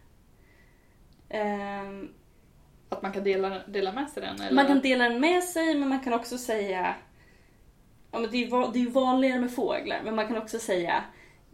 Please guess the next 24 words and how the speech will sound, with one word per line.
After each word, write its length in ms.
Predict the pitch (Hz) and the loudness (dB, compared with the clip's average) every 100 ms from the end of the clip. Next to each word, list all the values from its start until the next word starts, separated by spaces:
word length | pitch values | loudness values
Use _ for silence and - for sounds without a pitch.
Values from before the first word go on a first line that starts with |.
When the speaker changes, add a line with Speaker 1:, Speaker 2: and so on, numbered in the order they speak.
| - | -12
Speaker 1:
"Chit, 260 | - - | -12 -10
chit, 220 | - - - | -12 -10 -6
chit", 200 | 202 - | -8 -4
jag, 280 | 202 196 196 | 0 2 2
alltså 220 | 202 208 | 0 -2
så 80 | 202 | 2
här, 160 | 170 - - | 2 2 -4
"Check, 320 | - 226 - | -2 -2 -4
check, 320 | - 196 180 | -8 -8 -8
check, 300 | - - - | -6 -6 -6
jag 100 | 196 | -2
har 80 | 202 | 0
sett 200 | 196 202 | 0 -4
så 100 | - | -4
här 200 | 196 175 | 0 0
många." 340 | 175 160 - - | -2 -6 -10 -8
Speaker 2:
Ja. 340 | - 196 202 - - - - - - - - | -4 -4 -6 -10 -20 -20 -20 -20 -20 -20 -14
Speaker 1:
Jag 200 | 196 208 | -8 -6
har, 260 | 180 - - | -4 -6 -4
jag 100 | 226 | -6
har 80 | - | -4
kryssat 500 | 202 196 - 170 - | -6 -4 -4 -4 -6
trehundra 640 | - 170 180 180 180 196 | -4 -2 -2 -6 -6 -8
fågelarter. 720 | - 180 185 190 185 - - | -6 -6 0 0 0 -4 -10